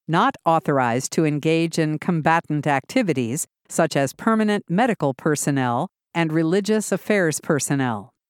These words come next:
Non-combatants must be respected and protected and may not be made the object of attack. Civilians.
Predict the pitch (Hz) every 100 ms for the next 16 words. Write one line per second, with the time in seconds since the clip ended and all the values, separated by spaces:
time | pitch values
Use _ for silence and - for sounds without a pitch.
0 | _ _ _ _ _ _ - 175 185 202
1 | - 170 151 143 135 185 240 - 170 170
2 | - 160 147 139 - 185 - 233 233 -
3 | _ 165 196 240 - - 240 - 262 -
4 | 120 113 - _ _ _ - 170 156 185
5 | - 160 151 170 247 - 165 147 127 135
6 | 156 175 156 143 156 156 151 156 - 180
7 | 120 - - _ _ _ _ _ _ _
8 | _ _ _ _ _ - 208 190 147 113
9 | 107 104